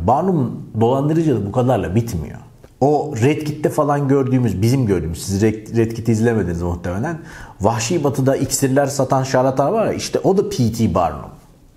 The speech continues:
Sonrasında beş yaşında bir cüceyle anlaşıyor. Anlaşıyor dediğim aslında bir şekilde sömürüyor. Charles Stanton denilen. Bunu, e, büyük yaşlı birisi olarak gösteriyor ve bu cüceyi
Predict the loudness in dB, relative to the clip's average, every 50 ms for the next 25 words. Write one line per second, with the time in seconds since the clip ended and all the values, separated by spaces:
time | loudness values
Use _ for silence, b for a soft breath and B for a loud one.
0 | b b b b b b b b -6 -2 0 2 2 2 0 0 0 2 4 4
1 | 2 2 2 0 0 2 2 2 2 2 2 2 2 2 4 4 4 4 4 4
2 | 2 2 0 0 0 2 2 0 0 -2 -2 0 0 2 2 2 2 2 2 2
3 | 2 2 0 0 2 2 0 0 -2 -2 -2 -2 -2 0 -2 -2 0 0 -2 -2
4 | 0 0 0 2 2 2 2 2 2 2 0 -2 -2 -2 0 0 0 0 -2 -6
5 | -4 -2 0 0 0 0 -2 -2 0 0 0 0 0 0 0 0 0 -2 B B
6 | B B B B B B 2 4 4 4 4 2 2 0 -2 -4 -4 -2 0 0
7 | 0 0 0 0 0 2 2 4 4 4 4 2 0 2 2 2 2 0 0 0
8 | 2 4 4 2 2 2 2 2 2 2 2 0 -2 -2 -4 -4 -2 0 2 2
9 | 4 4 4 4 4 4 4 2 2 2 2 2 2 0 B B